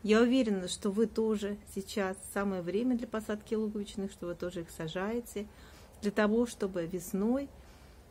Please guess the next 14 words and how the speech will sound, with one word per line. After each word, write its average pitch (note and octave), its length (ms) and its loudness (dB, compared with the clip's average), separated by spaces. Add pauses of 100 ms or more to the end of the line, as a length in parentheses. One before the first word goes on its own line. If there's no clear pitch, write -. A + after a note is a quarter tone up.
(140)
смотря G3+ 540 2
на F3+ 200 0
эти F3+ 200 -4
прекрасные F#3 680 -2
цветы, A3+ 440 -4
на G#3 200 2
эти F#3+ 140 -2
первоцветы, G3 800 0 (440)
на F3+ 80 -4
душе E3+ 340 0
у A#3+ 40 4
нас B3 240 2
было A3 460 0 (480)
тепло, G3+ 560 -2